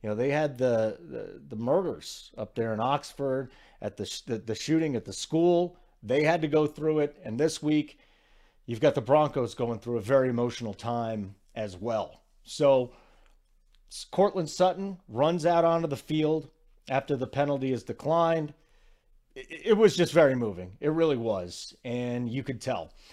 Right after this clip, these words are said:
Uh, the Broncos, by the way, their last touchdown drive went eighty-eight yards. And after the game,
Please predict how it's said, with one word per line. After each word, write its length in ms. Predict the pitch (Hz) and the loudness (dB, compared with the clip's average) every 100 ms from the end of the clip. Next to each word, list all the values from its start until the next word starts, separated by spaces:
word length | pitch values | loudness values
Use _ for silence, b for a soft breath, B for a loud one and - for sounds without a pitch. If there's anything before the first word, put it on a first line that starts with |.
| b b | b b
Uh, 160 | 131 123 | -6 -4
the 120 | 135 | -6
Broncos, 640 | 110 160 247 294 359 175 - | 0 4 6 4 2 2 4
by 160 | 185 | 6
the 100 | 175 | 6
way, 140 | 196 170 | 8 8
their 180 | 156 | 6
last 540 | 147 147 175 254 - - | 4 6 6 4 0 0
touchdown 600 | 156 180 - 190 202 170 | 2 2 2 2 2 0
drive 440 | 120 139 151 175 | 2 2 4 2
went 220 | 143 143 165 | 0 -4 0
eighty-eight 440 | 156 160 160 143 | 0 2 2 2
yards. 400 | 135 139 160 131 | 2 2 2 -2
And 100 | 127 | -2
after 260 | 151 - 135 | -2 -2 -4
the 80 | |
game, 500 | 127 135 151 139 120 | -4 -4 -2 -4 -6